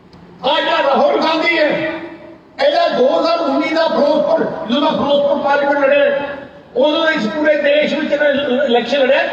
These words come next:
ਦੋ ਹਜ਼ਾਰ ਉੱਨੀ ਦਾ ਕਾਂਗਰਸ ਦਾ ਚੋਣ ਪੱਤਰ ਚ ਲਿਖਿਆ, ਰਾਹੁਲ ਗਾਂਧੀ ਨੇ ਕਿ ਜੇ ਮੈਂ ਪ੍ਰਧਾਨ ਮੰਤਰੀ ਬਣ ਜਾਊਂਗਾ, ਪੂਰੇ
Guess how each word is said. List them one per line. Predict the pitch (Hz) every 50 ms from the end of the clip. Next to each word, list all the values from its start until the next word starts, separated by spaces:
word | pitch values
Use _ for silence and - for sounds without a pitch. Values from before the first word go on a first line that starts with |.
| - -
ਦੋ | 208 226 269 302
ਹਜ਼ਾਰ | 294 285 294 294 254 233 254 226 - 254
ਉੱਨੀ | 247 240 247 262 254
ਦਾ | 269 285
ਕਾਂਗਰਸ | 285 285 - 269 254 247 247 247 254 247 240 214
ਦਾ | - 269
ਚੋਣ | - - - - 240 254 262 254 208
ਪੱਤਰ | 262 240 - - 262
ਚ | 233 -
ਲਿਖਿਆ, | 226 220 214 220 240 269 311 320 311 - - - - - - - - - - - - - - - - - - - - - - -
ਰਾਹੁਲ | 214 214 254 311 349 - -
ਗਾਂਧੀ | 311 311 302 - 311
ਨੇ | 302 -
ਕਿ | - 294
ਜੇ | 294 247 - - 294 311
ਮੈਂ | 294 262 269 302 320 349 - 311 320 - -
ਪ੍ਰਧਾਨ | 294 285 262 247 277 320 311
ਮੰਤਰੀ | 311 302 285 - - 294
ਬਣ | 277 277 269 262
ਜਾਊਂਗਾ, | 294 302 302 311 320 320
ਪੂਰੇ | - - 285 285 294 285